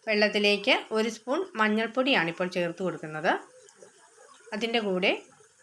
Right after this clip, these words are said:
ഒരു സ്പൂൺ കുമ്മായം ചേർത്ത് കൊടുക്കുന്നുണ്ട്. ഇതേ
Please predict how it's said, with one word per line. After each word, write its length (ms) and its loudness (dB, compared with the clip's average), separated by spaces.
ഒരു 180 -2
സ്പൂൺ 220 -2
കുമ്മായം 580 0
ചേർത്ത് 320 0
കൊടുക്കുന്നുണ്ട്. 500 -8
ഇതേ 160 6